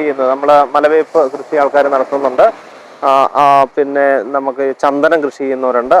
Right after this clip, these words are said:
അതുപോലെ തന്നെ ബർമ തേക്ക് കൃഷി ചെയ്യുന്നത്. നമ്മൾ പ്രധാനമായിട്ടും, ആ, ഒന്ന് മലവേപ്പ് നമ്മൾ ഹോൾസെയിലായിട്ട് നൽകുന്നു, അതുപോലെ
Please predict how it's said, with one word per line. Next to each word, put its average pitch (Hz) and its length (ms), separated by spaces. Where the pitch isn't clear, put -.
അതുപോലെ 139 420
തന്നെ 135 200
ബർമ 147 220
തേക്ക് 156 260
കൃഷി - 180
ചെയ്യുന്നത്. 110 260
നമ്മൾ 180 160
പ്രധാനമായിട്ടും, 180 600
ആ, 151 40
ഒന്ന് 190 140
മലവേപ്പ് 196 480
നമ്മൾ 170 200
ഹോൾസെയിലായിട്ട് 147 640
നൽകുന്നു, 127 340
അതുപോലെ 147 260